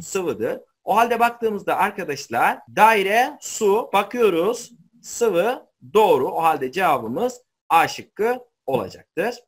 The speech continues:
Bu durumla ilgili aşağıdakilerden hangisi söylenemez diyor. Kışın sıcaklığın çok düştüğü zamanlarda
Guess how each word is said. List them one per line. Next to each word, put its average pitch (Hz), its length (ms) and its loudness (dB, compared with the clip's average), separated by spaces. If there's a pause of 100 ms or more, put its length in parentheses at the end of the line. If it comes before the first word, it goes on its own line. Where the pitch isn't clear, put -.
Bu 339 140 -2
durumla 196 300 0
ilgili 143 460 -4
aşağıdakilerden 180 800 -4
hangisi 233 640 -4
söylenemez 190 840 -2
diyor. 160 300 -8 (140)
Kışın 294 300 -10
sıcaklığın 180 640 -6
çok 220 280 -8
düştüğü 143 420 -10
zamanlarda 127 960 -4